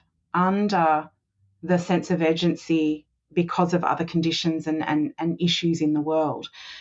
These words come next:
and whether we're unable to deal with complexity of one issue, let alone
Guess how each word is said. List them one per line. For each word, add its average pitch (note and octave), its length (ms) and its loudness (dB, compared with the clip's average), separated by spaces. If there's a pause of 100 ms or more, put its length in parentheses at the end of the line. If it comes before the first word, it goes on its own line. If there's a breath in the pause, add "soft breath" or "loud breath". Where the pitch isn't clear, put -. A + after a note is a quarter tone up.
(160 loud breath)
and D#3+ 300 0 (280)
whether E3+ 280 2
we're E3 220 2
unable F3 380 2
to E3+ 100 -2
deal E3 280 0
with D#3+ 240 -4 (600)
complexity D#3+ 720 0
of - 260 -6 (520)
one G3 680 0 (800)
issue, F3 500 0 (220 soft breath)
let G#3 180 4
alone E3+ 540 2